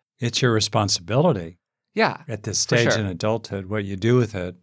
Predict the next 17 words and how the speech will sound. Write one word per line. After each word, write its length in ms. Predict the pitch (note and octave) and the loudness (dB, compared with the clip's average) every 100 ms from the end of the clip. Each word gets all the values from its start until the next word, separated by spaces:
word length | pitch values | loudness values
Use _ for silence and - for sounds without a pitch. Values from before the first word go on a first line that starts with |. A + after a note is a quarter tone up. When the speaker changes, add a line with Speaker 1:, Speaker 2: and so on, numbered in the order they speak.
| _ | _
Speaker 1:
what 220 | A2 G2+ | -4 -2
we 140 | G#2 A2 | -2 -2
do 180 | G2+ | -4
with 160 | F#2 E2+ | -8 -10
it. 140 | F#2+ | -14
But 100 | F2+ | -10
yeah, 180 | G#2+ C#3 | -6 -4
it's 180 | C#3 - | -4 -6
not, 160 | D3 C3 | -6 -6
that's 260 | C3 C3 | -8 -8
a, 60 | B2 C3+ | -10 -6
that's 220 | C3+ C3+ | -4 -2
a 60 | A#2+ | 0
beautiful 400 | G#2+ C3 C#3+ G#2 | 2 2 0 -4
point, 240 | - A3 | -2 -4
Speaker 2:
Yeah. 60 | A#2+ | -4
Speaker 1:
Forrest. 340 | F#2+ F#2 - | -8 -8 -12